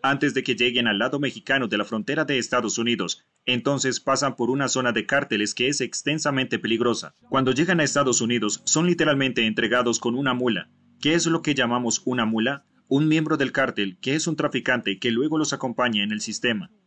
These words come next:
Y esta es la realidad. Acabo de tener una reunión esta mañana con el C P S, o Servicios de Protección a Menores de Estados Unidos. Un líder senior del C P S dijo, "No tenemos capacidad para gestionar a los niños, no la tenemos.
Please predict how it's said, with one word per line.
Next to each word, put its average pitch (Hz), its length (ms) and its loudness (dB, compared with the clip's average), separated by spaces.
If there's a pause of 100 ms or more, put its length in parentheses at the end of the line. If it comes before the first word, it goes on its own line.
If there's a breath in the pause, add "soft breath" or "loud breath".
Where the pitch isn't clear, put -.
(800)
Y 127 160 2
esta 156 320 2
es 147 120 0
la 139 140 0
realidad. 127 540 0 (240)
Acabo 180 300 2
de 180 100 2
tener 147 280 2
una 139 160 2
reunión 120 360 2
esta 131 200 -2
mañana 117 380 2
con 127 200 -2
el 117 80 0
C 147 180 0
P 131 240 2
S, 104 300 -2
o 139 140 4
Servicios 139 480 0
de 160 80 0
Protección 139 600 0
a 127 80 -2
Menores 131 380 -2
de 131 100 0
Estados 120 400 0
Unidos. 120 520 -4
Un 151 160 4
líder 165 200 2
senior 131 380 0
del 113 160 2
C 143 160 -2
P 127 200 2
S 107 360 -4
dijo, 120 460 0
"No 143 160 0
tenemos 165 320 0
capacidad 120 560 0
para 123 160 2
gestionar 120 420 -2
a - 20 2
los 123 160 0
niños, 117 440 -2 (120)
no 127 140 -2
la 151 140 2
tenemos. 139 500 -2